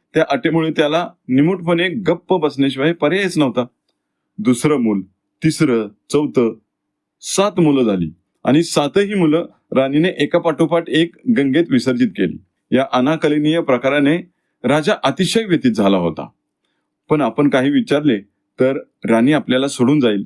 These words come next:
या भीतीने राजाने एकदाही तोंडातून ब्र शब्द काढला नाही. पण राजाला आतून प्रचंड वेदना होत होत्या. आता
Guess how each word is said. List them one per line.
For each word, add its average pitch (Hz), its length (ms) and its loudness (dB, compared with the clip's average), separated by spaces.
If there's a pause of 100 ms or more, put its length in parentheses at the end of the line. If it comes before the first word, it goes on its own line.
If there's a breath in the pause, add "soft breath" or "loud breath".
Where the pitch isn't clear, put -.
(300)
या 120 80 2
भीतीने 151 540 0 (340)
राजाने 139 360 0
एकदाही 151 720 0
तोंडातून 143 800 0
ब्र 151 220 2
शब्द 120 240 0
काढला 95 320 0
नाही. 82 240 -4 (760)
पण 107 140 2
राजाला 113 440 0
आतून 120 340 0
प्रचंड - 760 -2
वेदना 127 340 2
होत 113 240 0
होत्या. 85 260 -8 (1000)
आता 110 180 -2